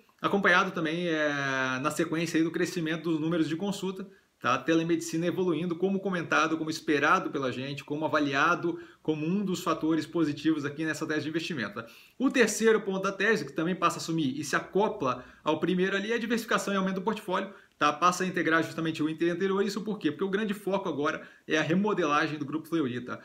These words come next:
Pra tal remodelagem, é importante lembrar que a empresa é apoiada ali por uma forte geração de caixa operacional. A gente vê que ela paulatinamente gera caixa muito bem, tá? A gente tem uma contínua, é, uma, uma continuidade aí do caixa forte,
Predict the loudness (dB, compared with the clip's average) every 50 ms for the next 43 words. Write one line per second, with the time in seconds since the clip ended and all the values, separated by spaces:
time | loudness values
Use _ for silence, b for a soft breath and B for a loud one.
0 | B B B B _ 2 2 4 4 4 4 4 4 4 2 0 0 0 2 2
1 | 2 2 2 0 0 -2 -2 -2 -2 -4 -4 -4 -4 -4 -4 -4 -2 0 2 2
2 | 2 0 0 -4 -4 0 0 2 2 2 0 2 2 2 2 2 2 0 0 -2
3 | -2 -2 -4 -4 -4 -2 -2 -2 0 0 0 -2 -2 -2 -6 -4 -4 -4 -4 -4
4 | -2 -2 -2 0 0 0 -2 -2 -2 -4 B B B B B B -6 -6 -6 -4
5 | -4 -2 0 0 0 2 2 0 0 0 0 0 0 2 2 0 -2 -4 -6 -6
6 | -6 -6 -4 -4 -4 -2 -2 -2 -2 -4 -4 -6 -6 -4 -2 -2 -2 -4 -6 B
7 | B B B B B B _ -6 -4 -4 -4 -4 -6 -6 -2 0 2 2 2 0
8 | 0 -2 -2 -2 -2 -2 -2 0 0 0 -2 -2 -4 -8 -14 _ _ _ _ _
9 | _ _ _ _ _ _ _ _ _ -10 -6 -2 0 0 0 0 0 -2 -2 -2
10 | 0 0 0 0 0 0 0 -2 -2 2 2 4 4 4 2 2 0 0 0 0
11 | -2 0 0 0 0 -2 0 0 0 0 0 -4 -6 -6 -2 0 0 0 0 -4